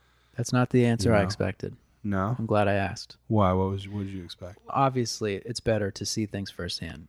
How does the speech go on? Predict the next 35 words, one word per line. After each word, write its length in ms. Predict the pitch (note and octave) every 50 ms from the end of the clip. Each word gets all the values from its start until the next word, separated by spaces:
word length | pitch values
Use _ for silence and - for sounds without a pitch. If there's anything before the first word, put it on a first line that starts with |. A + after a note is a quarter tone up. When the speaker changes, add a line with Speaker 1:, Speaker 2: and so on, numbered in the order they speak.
| _
Speaker 1:
Anyone, 460 | B2 B2+ B2 A#2+ A#2 G#2+ G2+ G2+ G2 - - -
you 180 | B2 A#2 A2 G2
know, 140 | F#2 F#2 G2
can 160 | - G#2+ G2
assume 280 | F#2+ - - G#2+ F#2+ F#2
that, 200 | E2+ D2 A1 - _
but 120 | - - -
Speaker 2:
Sure. 340 | - - A#2+ A#2+ B2+ A#2 - _ _ _ _ _ _ _ _ _ _ _
Speaker 1:
but 140 | - A#2+ A2
it 40 | A2+
makes 200 | A#2 A#2 G#2+ -
perfect 320 | - A#2 G#2 G2 - G2 -
sense, 280 | - G#2+ G2 E2+ -
'cause 140 | - A#2+ A#2
I 100 | A2+ A2+
agree. 300 | A2 G#2 A2+ B2 A#2 G#2
Anytime 400 | G#2 G#2+ A2 - - A2+ G#2+ G2+
I 60 | G2
go 140 | G2 G2+ G2
places, 460 | - - A2 G2+ F#2+ - - G#2+ G2+ G#2+
it's 120 | G2+ -
always 260 | A2 A2 A#2+ A#2 G#2
uncomfortable. 640 | G2 F#2+ - - F2 F#2+ - A2 F2+ E2+ D#2 - - _ _
Speaker 2:
Yeah. 80 | - G#2+
Speaker 1:
And 100 | B2 C#3+
that's 260 | A2+ G#2+ - - - - _ -
exactly 520 | A2+ G#2+ G#2+ A2 G#2 G2+ G2+ - - G2+
why 360 | G2 F#2+ F#2 F2+ F2 F#2+ G#2+ - _
you 120 | - G#2+ G2+
grow 240 | - G2+ F#2+ F#2+ F#2+
from 220 | - - F2+ F2+ F2+
it. 100 | D#2 - _ _ _ _
Speaker 2:
Fucking 480 | - - - C3+ A#2 - - G#2 F#2 F2+
best, 400 | - A2 C3+ C#3 - - - -
dude. 200 | F#2 F2 F2+ G2